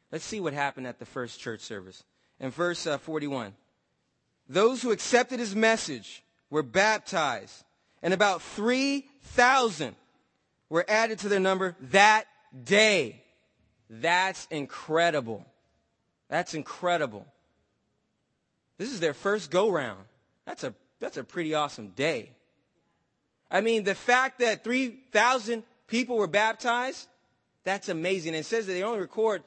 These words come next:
Jewish males. So at least three thousand Jewish males were baptized. There could be even more with women.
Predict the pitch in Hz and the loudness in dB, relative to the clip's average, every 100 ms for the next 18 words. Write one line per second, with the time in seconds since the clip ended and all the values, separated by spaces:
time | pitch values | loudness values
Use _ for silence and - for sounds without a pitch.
0 | _ _ 131 202 208 - 147 196 180 117 | _ _ -6 -2 -2 -2 0 2 2 -2
1 | - 147 135 _ _ _ 139 180 302 - | -4 -4 -6 _ _ _ -6 2 4 2
2 | - _ - 247 277 254 240 196 156 254 | -8 _ -4 -2 2 4 2 0 0 2
3 | 214 160 214 277 240 160 147 160 156 - | 2 2 4 6 4 0 0 0 0 0
4 | 156 156 147 _ _ - 185 180 131 135 | 0 0 -4 _ _ -12 -10 -8 -8 -8
5 | 135 123 113 113 110 101 - _ _ _ | -10 -12 -12 -10 -12 -12 -18 _ _ _
6 | _ _ _ - 120 123 113 95 | _ _ _ -12 -12 -8 -10 -10